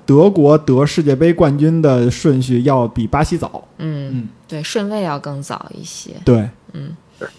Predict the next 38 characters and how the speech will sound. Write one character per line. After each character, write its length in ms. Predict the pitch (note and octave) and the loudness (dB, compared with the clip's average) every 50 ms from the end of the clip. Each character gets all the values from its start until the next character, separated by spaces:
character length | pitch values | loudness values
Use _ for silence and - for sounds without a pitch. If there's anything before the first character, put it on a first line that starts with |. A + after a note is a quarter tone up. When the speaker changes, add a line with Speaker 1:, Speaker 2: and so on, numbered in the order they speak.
| _ _ _ - _ _ _ _ _ | _ _ _ -20 _ _ _ _ _
Speaker 3:
博 140 | - B2+ E3 | -2 0 0
尔 80 | F3+ D3 | 2 2
尼 160 | C3+ D3+ F3 | 2 0 0
奇 200 | - - D3+ D#3+ | -2 -2 -4 -2
迹， 160 | E3+ E3+ - - _ _ - | -2 -2 -2 -4 _ _ -2
是 100 | - C#3+ | 2 2
吧？ 100 | B2+ A2+ | 2 2
Speaker 1:
对， 260 | G#2 - - - C3+ | 2 -2 -8 -6 -4
五 60 | A#2+ | -4
四 240 | A#2+ - - D#3 C#3 | -4 0 2 2 2
年 160 | A#2+ A#2 G#2 | 2 2 -2
嘛。 60 | F2 | -4
Speaker 2:
嗯， 20 | D#2 | -6
五 60 | D2+ | -6
四 180 | A2 - - F3 | -8 -8 -6 -6
年 180 | E3 D3+ C#3+ | -6 -6 -8
的 80 | D3+ D3+ | -8 -10
博 140 | C3+ C3 C#3+ | -10 -10 -10
尔， 140 | C3+ - E3+ | -12 -12 -14
在 160 | - D3+ D3 | -12 -12 -12
瑞 220 | C#3+ D3+ F3 F3 D3 | -10 -8 -10 -10 -10
士， 260 | - - - - - _ _ _ _ _ _ | -12 -14 -14 -16 -16 _ _ _ _ _ _
对 80 | - - - | -18 -16 -16
吧？ 120 | - - - _ - - - | -16 -16 -20 _ -12 -6 -4
Speaker 1:
对。 160 | A2+ G#2+ G2+ G#2 - - _ - | -2 -2 -4 -6 -10 -18 _ -14
Speaker 2:
嗯， 220 | - - C3 - - _ _ _ _ | -12 -12 -12 -12 -16 _ _ _ _
女 260 | - F3 E3+ E3 D#3 | -10 -6 -6 -4 -6
足 400 | C#3 - - D3+ C#3+ C#3 C#3+ F3+ | -6 -8 -10 -10 -8 -6 -4 -6
世 160 | A3 - - G#3+ | -4 -4 -6 -6
界 160 | F#3 E3 D3 | -4 -4 -6
杯 220 | - - C#3+ C#3 | -4 -6 -8 -8
呢？ 180 | C#3 C3+ - - _ _ _ _ _ _ _ _ _ _ _ _ _ | -8 -10 -12 -14 _ _ _ _ _ _ _ _ _ _ _ _ _
数 200 | - - - C#3+ | -20 -16 -14 -12
一 60 | C#3+ - | -12 -10
下 240 | E3 - D#3 D3+ | -10 -8 -8 -8
喽， 180 | D3 C#3+ D3 D3+ D#3+ _ _ _ _ _ _ _ - | -8 -10 -10 -12 -14 _ _ _ _ _ _ _ -10
一 100 | D#3 D#3+ | -8 -6
共 260 | F3 F3 E3 D#3 D3 | -6 -4 -6 -6 -8